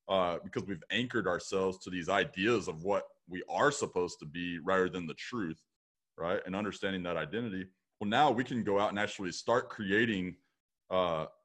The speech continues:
purpose in, in our communities. We can start creating purpose in our families. We can speak life into our wives, into th-, our daughters, into our sons, and into the culture, right? And we start to become something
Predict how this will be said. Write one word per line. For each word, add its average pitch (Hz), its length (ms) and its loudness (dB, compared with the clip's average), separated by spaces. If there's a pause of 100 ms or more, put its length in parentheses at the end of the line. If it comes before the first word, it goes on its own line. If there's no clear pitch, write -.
(920)
purpose - 500 0
in, 110 340 0
in 104 120 -2
our 92 140 2
communities. 87 680 -4
We 101 80 -6
can 110 120 -8
start 98 220 -4
creating 104 300 0
purpose 147 400 0
in 110 80 -2
our 87 120 0
families. 87 460 -4
We 107 120 -6
can 95 220 -6 (260)
speak - 440 -8
life 107 360 2
into 104 300 -2
our 87 160 2
wives, 87 520 4
into 92 300 -4
th-, 85 200 -10
our 92 120 -2
daughters, 90 580 2
into 90 400 -4
our 85 160 -2
sons, 101 600 -2
and 90 120 -4
into 90 320 -6
the 85 120 -10 (120)
culture, 107 420 -2
right? 98 220 2 (380)
And 98 100 -6
we 101 60 -4
start 117 240 -2
to - 60 -12
become 107 680 -2 (380)
something 120 460 -2